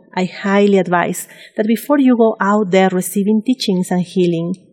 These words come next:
you go within first to connect with Divine Spirit, your spirit guides, and your own soul, and open up to receive divine guidance.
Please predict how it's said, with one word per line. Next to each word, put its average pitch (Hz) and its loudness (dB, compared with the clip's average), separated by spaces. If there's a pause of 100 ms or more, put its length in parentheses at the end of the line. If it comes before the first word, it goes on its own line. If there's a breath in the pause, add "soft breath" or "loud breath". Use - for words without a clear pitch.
(680)
you 220 2
go 240 2
within 180 2
first 165 -6 (180)
to 220 -2
connect 202 2
with 214 2
Divine 180 2
Spirit, 147 -4 (520)
your 214 4
spirit 202 2
guides, 175 0
and 190 2
your 185 4
own 196 2
soul, - -6 (120)
and 208 0 (100)
open 220 2
up 190 0
to 196 -2
receive 180 -4
divine 175 -2
guidance. 165 -8